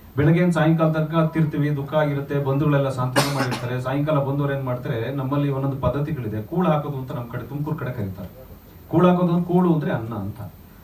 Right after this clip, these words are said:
ಆ ಸಾಯಂಕಾಲ ನಮ್ಮನ್ನ ಶಾಸ್ತ್ರದ ಮೂಲಕ, ಎಷ್ಟು ಚೆನ್ನಾಗಿ ನಮ್ಮಲ್ಲಿ ಶಾಸ್ತ್ರಗಳನ್ನು ಎಷ್ಟು ಚೆನ್ನಾಗಿ ಇಟ್ಟಿದ್ದಾರೆ ಅಂದ್ರೆ, ಕೂಳು ಹಾಕೋ ಶಾಸ್ತ್ರ ಅಂತ ಮಾಡೋ ಮೂಲಕ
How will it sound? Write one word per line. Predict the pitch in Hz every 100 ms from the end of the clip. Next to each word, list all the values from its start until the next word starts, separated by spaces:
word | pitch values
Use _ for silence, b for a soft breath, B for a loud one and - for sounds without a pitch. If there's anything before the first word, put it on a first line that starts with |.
| - -
ಆ | 135 131
ಸಾಯಂಕಾಲ | 151 156 190 185 185 180
ನಮ್ಮನ್ನ | 160 147 143
ಶಾಸ್ತ್ರದ | 135 123 - 175 - 202 185
ಮೂಲಕ, | 170 143 127
ಎಷ್ಟು | 107 127 -
ಚೆನ್ನಾಗಿ | 165 180
ನಮ್ಮಲ್ಲಿ | 165 147 135 127 147
ಶಾಸ್ತ್ರಗಳನ್ನು | 160 - 151 - 180 190 190 202
ಎಷ್ಟು | 160 - 190
ಚೆನ್ನಾಗಿ | 147 139 147
ಇಟ್ಟಿದ್ದಾರೆ | 139 127 123 107
ಅಂದ್ರೆ, | 95 110 143
ಕೂಳು | - 175 220
ಹಾಕೋ | 190 185 180
ಶಾಸ್ತ್ರ | 147 - 170 185
ಅಂತ | 170 160
ಮಾಡೋ | 147 123
ಮೂಲಕ | 113 107 92